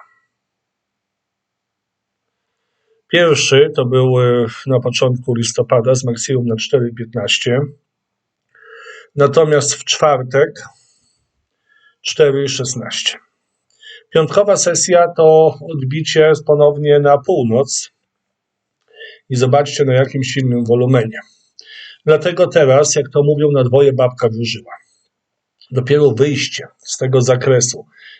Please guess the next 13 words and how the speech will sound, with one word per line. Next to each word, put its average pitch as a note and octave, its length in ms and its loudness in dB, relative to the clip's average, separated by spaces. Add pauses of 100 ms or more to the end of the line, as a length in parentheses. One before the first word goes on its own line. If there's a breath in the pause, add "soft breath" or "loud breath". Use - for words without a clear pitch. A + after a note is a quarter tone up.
(140 loud breath)
między B2+ 300 2
trzy D3+ 300 0
osiemdziesiąt C3+ 680 0
osiem B2 520 -4 (180)
a B2+ 180 0
cztery C#3+ 400 0
piętnaście C3 640 -4 (120)
wyznaczy B2+ 460 -2
dalszy C#3 520 0
kierunek A2+ 440 -2 (600 loud breath)
dla B2+ 400 2 (300)
tego G#2+ 380 -2 (120)
waloru. A#2 600 0